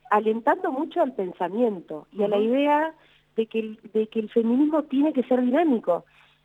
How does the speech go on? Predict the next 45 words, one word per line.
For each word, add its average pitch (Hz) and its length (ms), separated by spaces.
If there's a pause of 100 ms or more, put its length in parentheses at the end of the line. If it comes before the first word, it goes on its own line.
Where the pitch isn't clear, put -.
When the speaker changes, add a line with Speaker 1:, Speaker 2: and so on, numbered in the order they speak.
Speaker 1:
Mostrar 285 420
un 359 120
poco 302 220
esa 294 140
historia 269 600
de 254 100
un 277 100
pensamiento 262 580
bien 254 200
dinámico 269 480
desde 196 140
la 190 100
primera 233 340
hasta 240 200
ahora 247 400 (320)
para 208 160
decir, 240 340 (240)
sigamos 403 340
siempre 339 300
pensando, 220 680
porque 185 220
a 240 40
mí 294 120
a 349 60
veces 339 220
me 254 100
da 269 60
un 277 60
poquito 269 320
de 269 120
miedo, 262 320
¿sabes 240 220 (120)
qué? 294 240 (260)
Un 262 140
pensamiento 247 560
muy 240 120
dogmático 208 680
que 175 80
yo 180 140
a 180 40
veces 180 260
veo 170 200
en 170 80
algunas, 165 480 (540)
como 208 540